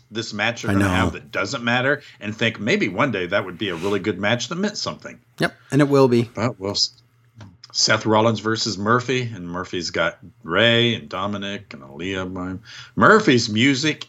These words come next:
Speaker 1: is, if you just, <laughs> if you get a new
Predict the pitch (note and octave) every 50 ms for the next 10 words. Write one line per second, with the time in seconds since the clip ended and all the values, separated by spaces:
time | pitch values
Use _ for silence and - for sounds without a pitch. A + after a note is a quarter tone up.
0 | - - A2 G#2+ G#2+ G2+ F2+ F2 F2 - - - - - _ _ _ _ _ _
1 | _ - - A2 G#2 - - A2+ C#3 F3+ F3+ - E3 E3 - - - - - -
2 | - - - A#2+ A#2 - - A#2+ A2 A#2+ A#2 B2+ C3 B2+ C#3+ B2 A2 G#2 G#2+ A#2+
3 | D3 D3+ D#3